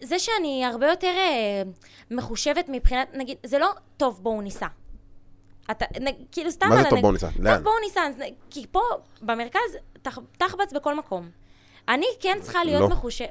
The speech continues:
Speaker 2: קדימה.
Speaker 1: אה, קדימה. אבל
Speaker 2: קדימה.
Speaker 1: הגעתי פה ל-, הגעתי לכאן נורא בקלות.
Speaker 2: לא, היה בסדר, כאילו, קדימה היא סבבה, אבל נגיד עכשיו, אין לך איך לחזור לבית יהושע, אז אני צריך.
Speaker 1: נכון.
Speaker 2: זהו, זה קדימה.
Speaker 1: זה
Speaker 2: זה כאילו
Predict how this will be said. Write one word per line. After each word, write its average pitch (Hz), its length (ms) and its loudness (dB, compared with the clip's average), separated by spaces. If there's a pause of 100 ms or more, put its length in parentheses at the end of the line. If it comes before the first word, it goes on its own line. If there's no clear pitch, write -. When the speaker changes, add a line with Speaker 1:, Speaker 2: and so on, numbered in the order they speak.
(100)
Speaker 2:
קדימה. 90 420 -2 (300)
Speaker 1:
אה, 226 200 -6 (160)
קדימה. 226 600 -8
אבל 214 180 0
Speaker 2:
קדימה. 233 240 6
Speaker 1:
הגעתי 349 240 4
פה 294 140 4
ל-, 262 60 0 (200)
הגעתי 233 360 -4
לכאן 226 280 -8
נורא 196 220 -10
בקלות. 175 360 -10
Speaker 2:
לא, 160 100 10
היה 127 160 10
בסדר, 131 640 2 (140)
כאילו, 90 160 -4
קדימה 113 280 0
היא 87 180 -2
סבבה, 123 460 0
אבל 85 180 -2
נגיד 95 260 -6
עכשיו, 80 300 -4 (180)
אין 104 120 -4
לך 131 100 -4
איך 90 100 -10
לחזור 78 240 -10
לבית 76 200 -10
יהושע, 78 180 -10
אז 71 80 -12
אני 90 140 -10
צריך. - 240 -14 (500)
Speaker 1:
נכון. 170 200 -18 (280)
Speaker 2:
זהו, 113 280 -8 (320)
זה 80 140 -12
קדימה. 92 340 -6
Speaker 1:
זה - 220 -16
Speaker 2:
זה - 60 -12
כאילו 196 100 -8